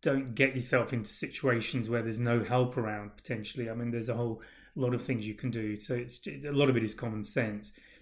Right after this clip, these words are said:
But having said all of that, going to these places can be, um, good as well, because they're not on the, the, you know, well off the, the tourist track, and maybe even not even remotely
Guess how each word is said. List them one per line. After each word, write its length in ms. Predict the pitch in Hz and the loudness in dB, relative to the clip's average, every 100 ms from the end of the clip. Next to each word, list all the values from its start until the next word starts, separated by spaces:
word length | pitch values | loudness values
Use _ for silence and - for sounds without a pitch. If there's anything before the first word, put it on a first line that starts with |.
| _ | _
But 360 | - 143 151 - | 0 2 2 -4
having 320 | - 160 135 | 0 2 4
said 220 | 127 190 202 | 8 10 10
all 160 | 139 | 8
of 80 | 117 | 4
that, 200 | 120 127 | 0 4
going 220 | 143 151 | 6 6
to 100 | 156 | 2
these 180 | 131 110 | -2 -4
places 440 | - 107 - 123 | -4 -4 -4 -10
can 160 | - 127 | -4 -2
be, 320 | 120 120 120 | 0 0 0
um, 360 | 117 117 117 120 - _ _ _ _ _ - - - | -2 -2 -6 -8 -16 _ _ _ _ _ -20 -20 0
good 160 | 131 120 | 2 4
as 140 | 104 | 4
well, 160 | 127 113 | 2 2
because 280 | - 120 | -4 -4
they're 140 | - 120 | -2 0
not 220 | 123 139 | 2 0
on 180 | 123 117 | 0 -4
the, 360 | 104 - 160 | -6 -10 -10
the, 140 | 147 139 | -6 -4
you 100 | 120 | -2
know, 80 | 110 | 2
well 280 | 127 123 | 2 4
off 220 | 110 - - | 2 -2 -2
the, 240 | 117 110 - - - | -2 -2 -10 -20 -12
the 80 | 135 | -10
tourist 460 | 131 135 120 117 - | 0 2 2 0 -4
track, 260 | 117 95 | -6 -4
and 100 | 120 | -4
maybe 240 | 117 113 120 | -2 -2 -4
even 460 | 113 113 110 113 | -4 -6 -6 -6
not 180 | 113 117 | -6 -4
even 180 | 113 107 | -4 -4
remotely 640 | 110 113 127 131 113 104 | -4 0 0 0 -2 -6